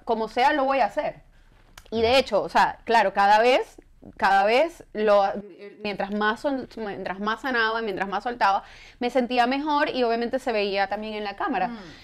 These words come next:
Speaker 1: Y resulta que cuando yo lanzo este programa, y por eso, o sea, parte de eso lo llamo metamorfosis, es porque, o sea, tiene que ver con la transformación que, que requieres tú para avanzar, ¿no? Entonces,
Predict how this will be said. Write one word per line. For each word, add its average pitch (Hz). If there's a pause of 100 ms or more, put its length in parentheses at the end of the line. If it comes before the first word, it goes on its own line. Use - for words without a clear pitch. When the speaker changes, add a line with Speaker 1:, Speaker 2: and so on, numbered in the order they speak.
(120)
Speaker 1:
Y 262
resulta 269
que 381
cuando 269
yo 254
lanzo 320
este 349
programa, 320 (180)
y 220
por 202
eso, 202
o 208
sea, 196
parte 254
de 233
eso 294
lo 277
llamo 214
metamorfosis, 226
es 240
porque, 185
o 190
sea, 196
tiene 202
que 226
ver 220
con 226
la 226
transformación 226 (480)
que, 208
que 214
requieres 202
tú 294 (100)
para - (600)
avanzar, 196
¿no? 214 (520)
Entonces, 254